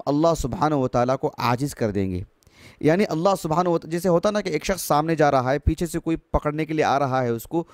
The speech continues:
اور وہ چکا کے بھاگ کے چلا گیا۔ کہا کہ وَالَّذِينَ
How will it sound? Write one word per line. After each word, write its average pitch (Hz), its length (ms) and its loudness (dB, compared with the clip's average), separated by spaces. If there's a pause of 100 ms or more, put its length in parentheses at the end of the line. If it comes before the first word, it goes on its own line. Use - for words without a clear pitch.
(200)
اور 175 180 4
وہ 185 260 2
چکا 185 280 2
کے 180 100 0
بھاگ 139 180 0
کے 139 120 -4
چلا 107 220 -2
گیا۔ 98 160 -4 (1400)
کہا 175 240 4
کہ 240 280 -4 (140)
وَالَّذِينَ 185 500 2